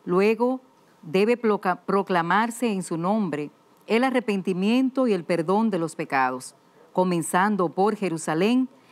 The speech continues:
y yendo después a todas las naciones,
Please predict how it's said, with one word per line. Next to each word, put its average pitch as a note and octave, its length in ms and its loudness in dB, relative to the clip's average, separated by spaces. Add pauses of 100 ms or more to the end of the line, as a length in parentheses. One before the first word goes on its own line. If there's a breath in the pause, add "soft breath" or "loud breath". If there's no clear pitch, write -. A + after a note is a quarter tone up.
(180 soft breath)
y G3 140 0
yendo C#4 360 2
después A3+ 720 0
a E3+ 200 0
todas A3+ 380 0
las F#3 180 -4
naciones, A3 640 0